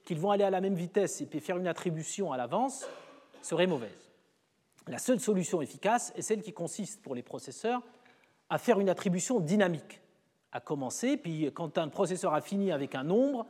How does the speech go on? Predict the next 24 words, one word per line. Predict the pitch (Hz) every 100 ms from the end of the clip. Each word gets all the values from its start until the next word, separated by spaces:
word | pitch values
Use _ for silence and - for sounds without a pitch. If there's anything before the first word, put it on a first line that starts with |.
| - - -
qu'il | 139
a | 135
décidé | 180 - 180
s'il | 175 170
était | 143 147
au |
premier | 127 - 131
ou | 120
pas, | - 214 254 - - _ _
il | 196
cherche | 147 - 262 - - -
un |
nouveau | 180 214 196 214
nombre | 220 165 170
libre. | 170 151 - - _ _ _ _ _ _ _ _ _ _ _ _ _ _ _ _ _
Les | 151 139
processeurs | - 220 254 - 226 147
sur | - - 139
une | 131 123
carte | - 254 - - - _ _ _ _
communiquent | 202 214 254 -
par | 208 202 -
mémoire | 185 180 208 214 -
partagée. | 175 - 156 127